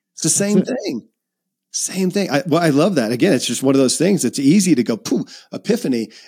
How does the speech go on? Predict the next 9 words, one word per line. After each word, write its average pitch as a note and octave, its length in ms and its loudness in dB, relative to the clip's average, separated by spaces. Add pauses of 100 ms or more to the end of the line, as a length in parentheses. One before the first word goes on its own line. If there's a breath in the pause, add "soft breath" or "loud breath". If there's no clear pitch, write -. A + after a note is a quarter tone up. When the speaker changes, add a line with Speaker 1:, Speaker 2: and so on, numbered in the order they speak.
(120)
Speaker 1:
and B2+ 180 0
yet B2+ 180 -2
to B2 100 -6
walk A#2 360 -2
it G#2+ 100 -4
out C3 380 -4
is A2 180 -10
so A2 260 -8
counterintuitive. A2+ 960 -8